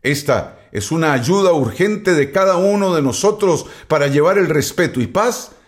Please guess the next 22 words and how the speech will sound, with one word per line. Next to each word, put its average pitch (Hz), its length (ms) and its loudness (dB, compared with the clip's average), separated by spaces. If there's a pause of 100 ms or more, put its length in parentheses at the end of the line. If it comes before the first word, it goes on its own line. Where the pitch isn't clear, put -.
(120)
a 143 100 -2
la 135 140 2
vida 160 280 0
en 139 80 -2
Costa 120 300 -4
Rica. - 400 -14 (440)
Una 117 160 -2
nueva 165 340 2
cultura 160 680 0
de 87 100 -2
la 98 80 0
vida 139 320 2
centrada 143 580 0
en 135 80 2
el 123 120 0
respeto 131 580 -2
a 123 40 2
los 113 200 -4
otros, 113 480 -4 (160)
a - 80 -6
su 139 180 -8
pensamiento. 127 1080 -4